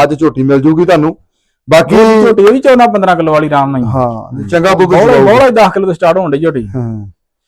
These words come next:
Speaker 2: ਤੇ
Speaker 1: ਸੋ ਸਫਾਈਆਂ ਬਹੁਤ ਆ।
Speaker 2: ਹਾਂਜੀ।
Speaker 1: ਅੱਜ ਤਿੰਨੇ ਝੋਟੀਆਂ ਤੇ ਤਿੰਨੇ ਬਿਲਕੁਲ ਸਫਾਈ ਦੇ ਵਿੱਚ ਨੇ, ਮਾਲ ਪਸ਼ੂ ਚੰਗੇ ਆ, ਬਾਕੀ ਪਲੇ ਪਲੋਸੇ ਆ। ਕੋਈ ਮੇਰਾ ਭਰਾ ਚੰਗਾ ਸ਼ੌਂਕ ਰੱਖਦਾ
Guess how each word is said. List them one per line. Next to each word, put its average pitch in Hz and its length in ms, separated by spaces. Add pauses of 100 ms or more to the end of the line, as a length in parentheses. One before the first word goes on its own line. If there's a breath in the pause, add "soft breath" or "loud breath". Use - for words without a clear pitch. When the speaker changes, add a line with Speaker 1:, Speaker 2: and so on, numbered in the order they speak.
(140)
Speaker 2:
ਤੇ 147 140
Speaker 1:
ਸੋ 151 60
ਸਫਾਈਆਂ 160 500
ਬਹੁਤ 196 260
ਆ। 208 60
Speaker 2:
ਹਾਂਜੀ। 110 320 (480)
Speaker 1:
ਅੱਜ 170 120
ਤਿੰਨੇ 202 320
ਝੋਟੀਆਂ 208 420
ਤੇ 214 100
ਤਿੰਨੇ 208 300
ਬਿਲਕੁਲ 202 300
ਸਫਾਈ 160 360
ਦੇ 180 100
ਵਿੱਚ 160 220
ਨੇ, 165 140
ਮਾਲ 151 300 (360)
ਪਸ਼ੂ 160 220
ਚੰਗੇ 165 360
ਆ, 180 160 (160)
ਬਾਕੀ 143 220
ਪਲੇ 151 280
ਪਲੋਸੇ 156 400
ਆ। 175 40
ਕੋਈ 165 180
ਮੇਰਾ 151 220
ਭਰਾ 151 420 (480)
ਚੰਗਾ 160 280
ਸ਼ੌਂਕ 156 300
ਰੱਖਦਾ 151 400